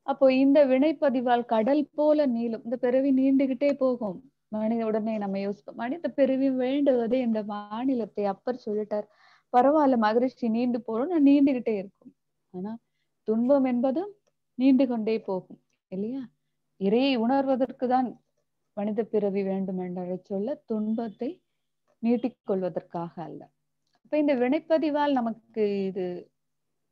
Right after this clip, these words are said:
இந்த செயல்களால என்னென்ன செயல்கள், பகுத்தறிவு தொகுத்தறிவு, இந்த அறிவால் இயற்கையை தன் தேவைக்கும் ரசனைக்கும் ஏற்ப மாற்றிக் கொள்வதால் என்னென்ன மாற்றங்கள், என்னென்ன குணநலங்கள்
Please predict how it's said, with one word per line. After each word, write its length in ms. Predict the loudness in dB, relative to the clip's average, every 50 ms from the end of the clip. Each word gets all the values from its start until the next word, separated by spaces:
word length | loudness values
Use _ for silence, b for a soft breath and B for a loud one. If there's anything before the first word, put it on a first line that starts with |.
| _ _ _ _ _ _ _ -14
இந்த 200 | -10 -8 -8 -8 -6 -4
செயல்களால 720 | -4 -2 -2 -4 -4 -4 -4 -4 -4 -4 -4 -6 -6 -6
என்னென்ன 400 | -6 -8 -8 -8 -8 -8 -8 -10
செயல்கள், 420 | -10 -8 -8 -6 -6 -6 -6 -8 -6
பகுத்தறிவு 640 | -6 -4 -4 -6 -6 -10 -12 -10 -8 -8 -8 -8 -6
தொகுத்தறிவு, 600 | -4 -4 -4 -4 -8 -10 -10 -10 -8 -6 -6 -6
இந்த 200 | -6 -6 -4 -2
அறிவால் 480 | -2 -2 -2 -2 -2 0 0 2 2 2
இயற்கையை 720 | 2 2 2 0 0 -2 -4 -2 -2 0 -2 -4 -8 b b b b b b b b b b b
தன் 200 | 0 2 2 4
தேவைக்கும் 560 | 4 6 6 6 6 4 2 2 0 0 2
ரசனைக்கும் 680 | 2 0 -2 -2 -2 0 0 0 0 0 -2 0 0 0
ஏற்ப 160 | 0 0 -2
மாற்றிக் 480 | -4 -2 -4 -4 -6 -4 -4 -6 -4 -2
கொள்வதால் 720 | -2 -2 0 0 -2 -2 -2 -2 -2 -2 -4 -6 -8 -6
என்னென்ன 560 | -6 -4 -4 -2 -2 -2 -4 -4 -4 -4 -2
மாற்றங்கள், 640 | -2 -2 -2 -2 -4 -4 -4 -4 -4 -2 -2 -2 -2
என்னென்ன 420 | -2 -2 -4 -4 -4 -2 -2 -4
குணநலங்கள் 1080 | -4 -4 -4 -4 -4 -6 -6 -6 -6 -6 -6 -6 -8 -8 -6 -6 -6 -6 -8 -10 -12